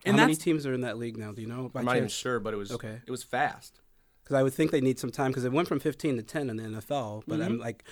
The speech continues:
Speaker 2: I'm sure the phones are ringing and they're trying to make deals and stuff like that. So it is a more, uh, consumable way to watch it when there's a quicker draft. But I'm wondering if does that put too much pressure in those war rooms to, you know, make those deals and make
Speaker 3: It's
Speaker 2: those trades
Speaker 3: un-,
Speaker 2: and stuff.
Speaker 3: unreal how long the first round lasted last year.
Speaker 2: Mm-hmm.
Speaker 1: I mean, it was, it starts at, what, like,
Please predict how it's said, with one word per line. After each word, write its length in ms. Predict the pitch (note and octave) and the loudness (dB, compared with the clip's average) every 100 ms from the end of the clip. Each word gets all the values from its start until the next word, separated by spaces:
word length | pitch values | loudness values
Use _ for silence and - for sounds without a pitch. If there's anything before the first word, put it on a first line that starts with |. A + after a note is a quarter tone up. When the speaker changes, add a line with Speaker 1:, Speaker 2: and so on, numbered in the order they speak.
| - | -10
Speaker 2:
I'm 60 | C3 | -6
sure 160 | D#3+ | -2
the 60 | E3+ | -2
phones 260 | - C#3 C#3 | 2 2 4
are 60 | |
ringing 240 | C3 B2+ C3 | 4 4 2
and 120 | B2+ | 2
they're 80 | B2+ | 0
trying 200 | - B2 | -2 -2
to 80 | |
make 160 | A#2+ A2 | -2 -4
deals 240 | A#2+ A#2+ | -4 -4
and 80 | A#2 | -4
stuff 160 | - G#2+ | -8 -12
like 100 | G#2+ | -8
that. 340 | C3 B2+ G#2 | -6 -6 -8
So 220 | - G#2 | -10 -8
it 180 | G#2+ B2+ | -4 4
is 280 | C#3+ D3+ C3 - - | 6 6 2 -8 -6
a 100 | A#2 | -2
more, 400 | A#2 A#2+ A#2 A2+ - | -2 -2 -4 -6 -12
uh, 160 | A2+ G#2+ | -10 -8
consumable 640 | - B2 C#3+ C3 A#2 A#2 | -4 0 2 2 2 2
way 140 | A#2 A2+ | 2 0
to 100 | G#2+ | 0
watch 320 | A2+ B2 B2 | 0 0 0
it 120 | G#2+ | -6
when 80 | A2+ | -4
there's 180 | A2+ G#2 | -4 -6
a 60 | |
quicker 280 | G#2 A#2 A2 | -6 -6 -6
draft. 440 | G2+ A#2+ A2+ G#2 - | -6 -4 -4 -6 -10
But 220 | G#2+ G2+ | -10 -6
I'm 120 | A2+ | -2
wondering 280 | A#2+ A#2 A2+ | 0 0 -2
if 140 | A2 | -4
does 180 | G#2+ G#2 | -8 -6
that 180 | A2 G#2 | -6 -4
put 140 | - - | -6 -6
too 80 | |
much 140 | A2+ G2+ | -8 -6
pressure 260 | A2 - | -8 -6
in 80 | G#2+ | -6
those 300 | G#2 G#2 G#2 | -6 -8 -10
war 200 | A#2 A#2+ | -6 -4
rooms 320 | A#2 G#2 G2+ - | -4 -6 -8 -10
to, 160 | G#2 G#2 _ | -12 -14 _
you 120 | - G#2+ | -12 -8
know, 100 | G#2 | -8
make 220 | G#2+ - | -10 -10
those 160 | G#2+ | -12
deals 300 | - G#2+ G#2+ | -8 -10 -8
and 60 | G#2+ | -8
make 120 | G#2+ | -8
Speaker 3:
It's 100 | B2+ | -6
Speaker 2:
those 100 | A2+ | -2
trades 200 | A#2 A2 | -2 -2
Speaker 3:
un-, 60 | G#2+ | -2
Speaker 2:
and 0 | |
stuff. 100 | C#3+ C3 | -2 0
Speaker 3:
unreal 300 | B2+ E3 A#2 | -2 -4 -6
how 180 | G#2+ | -6
long 240 | G#2+ A2+ A#2+ | -6 -6 -6
the 80 | A#2+ | -6
first 240 | B2 A2+ | -8 -4
round 200 | A2+ A2+ | -4 -4
lasted 520 | F#2+ F2 - - F#2 | -6 -10 -12 -16 -14
last 280 | F2 E2+ - | -14 -14 -14
year. 160 | - - | -16 -10
Speaker 2:
Mm-hmm. 160 | A#2 A2+ - _ | -8 -10 -16 _
Speaker 1:
I 140 | D3+ | -4
mean, 120 | D#3 F3 | 0 0
it 40 | |
was, 340 | E3+ F#3 E3+ | 4 4 2
it 160 | D#3 D#3 | -2 -4
starts 360 | - E3 E3 D#3+ | 2 2 2 0
at, 80 | |
what, 200 | D3 C3+ | 0 0
like, 100 | B2 | -2